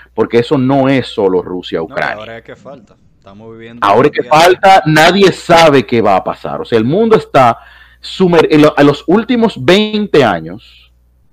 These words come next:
Speaker 1: veinte años, veintiún años, desde el once de septiembre de dos mil uno, el hombre,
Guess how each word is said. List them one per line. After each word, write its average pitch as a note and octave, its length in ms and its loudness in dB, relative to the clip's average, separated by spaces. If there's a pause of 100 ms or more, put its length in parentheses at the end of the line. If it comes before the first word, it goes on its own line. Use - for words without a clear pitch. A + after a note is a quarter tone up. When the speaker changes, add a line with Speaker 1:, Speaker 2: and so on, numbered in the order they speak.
(320)
Speaker 1:
veinte F#3 340 -4
años, G#3 220 2
veintiún C#3 360 -2
años, C3+ 600 -2 (420)
desde A2 300 2
el A2+ 80 2
once C#3 160 -2
de C#3+ 80 0
septiembre B2+ 440 -2
de B2 60 -2
dos A#2 80 0
mil B2 160 -2
uno, F#2+ 220 -6 (300)
el D3 160 4
hombre, F#3 180 2